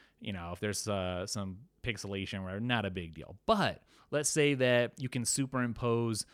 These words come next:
uh, a seventy-five inch T V screen on your wall with Apple glasses, uh, then,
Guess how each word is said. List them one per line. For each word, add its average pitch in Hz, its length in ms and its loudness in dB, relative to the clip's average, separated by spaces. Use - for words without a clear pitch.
uh, 107 560 2
a 107 120 -4
seventy-five 117 840 -2
inch 110 340 -4
T 131 220 -4
V 113 220 -4
screen 95 580 -6
on 107 340 -2
your 101 220 -2
wall 98 680 -2
with 123 220 -2
Apple 120 260 0
glasses, 110 760 -2
uh, 120 160 -2
then, 120 400 2